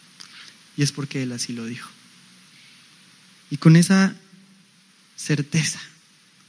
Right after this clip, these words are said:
podemos caminar cada día,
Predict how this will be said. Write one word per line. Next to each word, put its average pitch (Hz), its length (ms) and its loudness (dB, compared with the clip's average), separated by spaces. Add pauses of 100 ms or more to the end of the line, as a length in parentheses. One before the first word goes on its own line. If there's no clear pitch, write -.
(1300)
podemos 165 340 -6
caminar 170 460 2
cada 156 340 -4
día, 151 240 -10